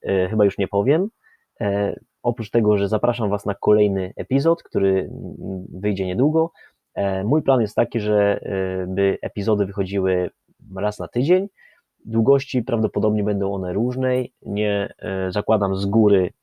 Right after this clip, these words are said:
e, jak to będzie wyglądało. Myślałem tak sobie wcześniej, żeby epizody były do pół godziny max, bo uważam, że jeśli to jest trochę więcej niż pół godziny, to czasami już jest trudno się na tym skupić.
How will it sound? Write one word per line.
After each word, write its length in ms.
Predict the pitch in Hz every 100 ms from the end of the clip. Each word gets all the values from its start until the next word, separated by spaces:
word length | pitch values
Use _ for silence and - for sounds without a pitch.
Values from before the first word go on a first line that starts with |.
| _ -
e, 260 | 95 87 87 90 87 - - - _ _ _ 98
jak 240 | 98 -
to 80 | 95
będzie 200 | 95 92
wyglądało. 540 | 95 95 120 139 147 - - - _ 107
Myślałem 720 | 113 - 135 135 123 107 104 -
tak 160 | 104 -
sobie 160 | 107
wcześniej, 360 | - 113 107 98
żeby 300 | 101 101 -
epizody 540 | 98 104 107 101 98
były 440 | 92 98 95 95 - _
do 280 | 107 127 131
pół 200 | - 110
godziny 360 | 107 98 98
max, 440 | 92 85 - - - _ 104
bo 280 | 101 98
uważam, 340 | 98 107 107 98
że 160 | 101
jeśli 260 | 95 - 101
to 80 | 98
jest 140 | 95
trochę 140 | 101 101
więcej 300 | 135 127 104
niż 120 | -
pół 120 | 101
godziny, 320 | 98 98 95
to 160 | - 98
czasami 380 | - - 117 104
już 180 | 104
jest 140 | 104 -
trudno 460 | 98 95 98 95 - 87
się 220 | - 95
na 140 | 90
tym 160 | - 92
skupić. 480 | - 104 - -